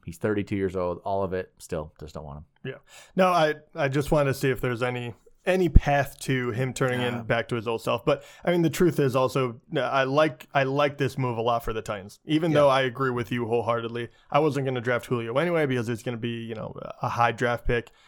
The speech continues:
Speaker 2: and I have the same worries you do. Uh, Tannehill, on the other hand, did have the most touchdowns he's ever thrown in his career. He had thirty-three.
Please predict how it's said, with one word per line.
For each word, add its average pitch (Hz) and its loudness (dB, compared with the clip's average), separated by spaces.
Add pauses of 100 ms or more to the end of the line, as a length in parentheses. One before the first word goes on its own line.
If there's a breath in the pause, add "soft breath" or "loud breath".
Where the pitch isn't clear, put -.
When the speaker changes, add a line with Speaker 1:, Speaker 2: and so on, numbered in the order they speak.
(200 soft breath)
Speaker 2:
and 127 0
I 123 2
have 127 0
the 113 -8
same 117 -2
worries 117 -4
you 117 -4
do. 104 -12 (340)
Uh, 120 -2
Tannehill, 170 2
on 139 2
the 131 0
other 131 2
hand, 131 -2 (440)
did 139 2
have 131 2
the 123 -2
most 127 0
touchdowns 123 0
he's 120 -2
ever 120 0
thrown 120 -2
in 117 -4
his 113 -8
career. 135 0
He 117 -4
had 117 -4
thirty-three. 131 -2